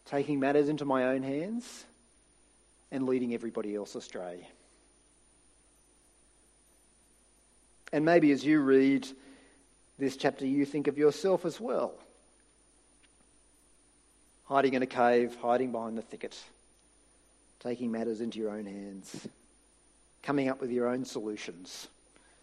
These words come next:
Maybe you think of us as a church,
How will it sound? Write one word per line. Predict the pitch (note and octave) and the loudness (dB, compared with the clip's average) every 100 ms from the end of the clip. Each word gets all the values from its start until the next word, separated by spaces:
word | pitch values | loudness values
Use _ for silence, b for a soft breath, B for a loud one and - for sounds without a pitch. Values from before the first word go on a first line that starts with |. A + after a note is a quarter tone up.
| b b b _ _ _ _ _ _ _ _ _ _ _ _ _ _ _ _ _ _ | b b b _ _ _ _ _ _ _ _ _ _ _ _ _ _ _ _ _ _
Maybe | C3 C#3 | 2 4
you | C#3 | 4
think | D3 D#3 | 0 4
of | D3 | 6
us | D3 E3+ | 6 4
as | D#3 | -2
a | |
church, | D3 - G3 F3+ - - - | 0 4 8 8 4 -6 -6